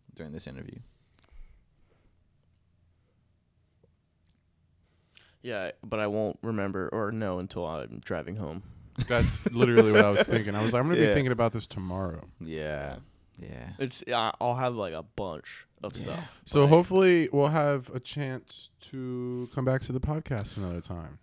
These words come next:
Speaker 1: I would love that.
Speaker 2: Nah, I don't think, I don't think his listeners are gonna want that.
Speaker 3: Uh, I do know that we wanted to talk about some of the work we've done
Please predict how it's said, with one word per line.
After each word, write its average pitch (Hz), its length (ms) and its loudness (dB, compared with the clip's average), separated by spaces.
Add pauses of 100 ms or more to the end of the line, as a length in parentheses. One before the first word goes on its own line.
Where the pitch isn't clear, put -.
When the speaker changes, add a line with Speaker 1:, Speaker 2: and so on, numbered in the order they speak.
(120)
Speaker 1:
I 85 120 -10
would 80 160 -12
love 90 260 -6
that. 76 320 -10
Speaker 2:
Nah, 107 120 -12 (260)
I 71 140 -14
don't 95 180 -14
think, - 180 -16 (240)
I 92 100 -6
don't 101 160 -6
think 90 140 -10
his 95 160 -10
listeners 80 400 -10
are 78 80 -12
gonna 80 160 -8
want 76 240 -16
that. - 180 -12 (160)
Speaker 3:
Uh, 165 420 2 (260)
I 147 100 6
do 165 180 2
know 202 200 4
that 160 180 4
we 143 80 2
wanted 139 340 0
to 131 560 -2 (440)
talk 120 260 -2
about 107 480 -4
some 117 160 -8
of 110 60 -6
the 104 80 -4
work 101 180 -6
we've 117 180 -8
done 113 340 -6